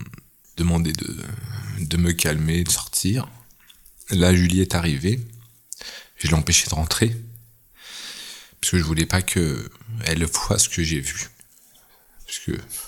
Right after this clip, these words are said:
je pense que ça l'aurait plus marqué que moi. Et, euh, de là, on nous a gentiment mis dans une pièce avec, euh, une personne du, du samu qui nous a expliqué la situation.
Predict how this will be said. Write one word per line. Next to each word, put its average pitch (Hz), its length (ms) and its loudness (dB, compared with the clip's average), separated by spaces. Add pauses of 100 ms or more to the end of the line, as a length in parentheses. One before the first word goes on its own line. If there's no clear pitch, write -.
(100)
je - 160 -2
pense 85 220 2
que 67 320 -2
ça - 260 2 (220)
l'aurait 80 260 -6
plus - 400 2
marqué 95 460 0
que 71 320 -6
moi. 82 400 0 (2000)
Et, 92 220 6
euh, 80 320 0 (440)
de 87 200 2
là, 98 260 6
on 76 180 2 (380)
nous 82 260 2
a 80 60 0
gentiment 90 420 2
mis 90 140 4
dans 90 160 2
une 76 180 -2
pièce - 460 0
avec, 87 320 -4
euh, 67 160 -2
une 76 100 -6
personne 98 400 2
du, 73 460 -4
du 73 100 -4
samu 76 400 0 (800)
qui 95 100 0
nous 82 80 6
a 85 40 6
expliqué 85 380 0
la 87 60 4
situation. 85 640 2